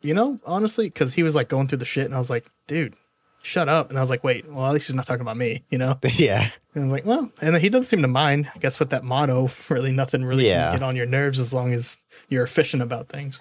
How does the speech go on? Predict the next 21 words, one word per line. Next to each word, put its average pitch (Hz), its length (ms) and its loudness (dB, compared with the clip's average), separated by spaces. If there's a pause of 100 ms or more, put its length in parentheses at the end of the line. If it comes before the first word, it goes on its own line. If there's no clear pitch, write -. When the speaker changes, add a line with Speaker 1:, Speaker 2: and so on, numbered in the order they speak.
(100)
Speaker 2:
And 160 160 4
Satoshi's 165 560 4
not, 120 180 4
like, 104 360 2 (160)
affixing 120 520 2
his 113 160 2
glasses 104 480 4
while 92 160 6
he 90 120 4
does 98 260 4
it. 90 80 2
He's 127 180 4
teasing 120 440 2
him. - 220 -8 (460)
Speaker 1:
Yeah. 127 880 0 (460)
Speaker 2:
And 120 440 2
that's 139 280 2
another 98 360 4
thing 85 260 -2
that 80 200 0
I 85 180 0